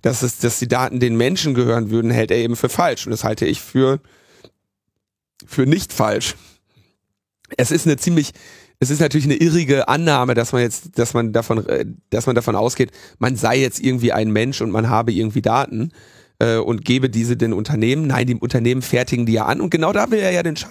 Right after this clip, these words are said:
Schutz haben. Da sagt er, nur an bearbeiteten Daten können Schutz- und Eigentumsrechte entstehen, ne? Mm, und da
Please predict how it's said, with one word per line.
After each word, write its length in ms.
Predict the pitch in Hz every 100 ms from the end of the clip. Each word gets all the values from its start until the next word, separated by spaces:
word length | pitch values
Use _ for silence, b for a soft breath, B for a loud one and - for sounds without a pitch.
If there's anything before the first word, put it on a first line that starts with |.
| -
Schutz 300 | - 202 -
haben. 120 | 135 110
Da 60 |
sagt 180 | 110 -
er, 100 | 110 B B B
nur 260 | 147 156 -
an 120 | 120
bearbeiteten 840 | 143 - 95 101 135 127 131 - 113
Daten 380 | 107 110 110
können 240 | 104 110 104
Schutz- 240 | - 113
und 100 | 107
Eigentumsrechte 680 | 98 131 131 110 - 113 -
entstehen, 420 | 101 - 92 - - -
ne? 220 | 120 190 b b b b b b
Mm, 400 | 131 131 139 143 - -
und 120 | 123
da 200 | 120 135